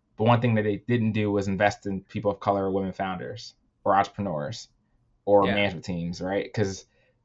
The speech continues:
Speaker 1: at that stage, at that size level where you're trying to get ten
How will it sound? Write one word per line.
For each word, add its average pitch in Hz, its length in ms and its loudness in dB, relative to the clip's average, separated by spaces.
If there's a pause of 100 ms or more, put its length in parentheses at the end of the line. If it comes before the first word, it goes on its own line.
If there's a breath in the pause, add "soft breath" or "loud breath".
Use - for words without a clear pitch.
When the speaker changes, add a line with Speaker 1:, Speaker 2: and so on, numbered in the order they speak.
(220)
Speaker 1:
at 113 160 6
that 107 180 4
stage, 123 460 4
at 101 120 4
that 107 200 0
size 110 580 6
level 101 240 2
where 101 120 0
you're 101 80 0
trying 104 280 0
to 95 40 -6
get - 220 -4
ten 104 420 -2